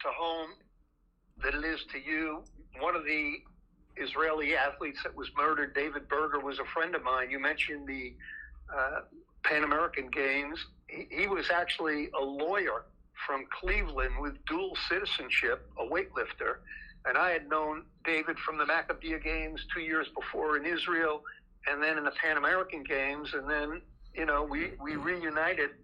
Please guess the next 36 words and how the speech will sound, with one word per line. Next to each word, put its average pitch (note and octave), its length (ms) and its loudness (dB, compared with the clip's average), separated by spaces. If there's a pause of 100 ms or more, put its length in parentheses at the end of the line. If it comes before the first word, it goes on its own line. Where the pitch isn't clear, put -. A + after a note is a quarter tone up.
in D#3 160 -4
the D3+ 80 -2
Olympic D#3 420 -2
Village E3 340 2
in D#3 140 0
Munich. F#3+ 380 -2 (500)
And, E3 240 -4 (180)
and, F#3+ 200 0
and F#3+ 140 2
again, A3+ 260 2
you F3 120 2
look A#3 140 2
at - 80 -2
the E3 140 -2
world F#3+ 320 0
today, D#3+ 360 2
Howard, F#3+ 360 2 (640)
and C#3 120 -4
you G3 120 0
know F#3+ 80 4
how A3 240 2
it - 80 -12
was G#3 160 0
back G#3 320 0
then? G#3 220 2
There F3+ 100 -2
was E3+ 140 -4 (100)
no F#3 160 2 (100)
security, F3+ 600 0 (380)
none. F3 300 4 (520)
The - 120 -2
terrorists - 520 2
got F3 220 2
into F#3+ 280 -4 (420)
the D3+ 160 2
village. F3+ 580 2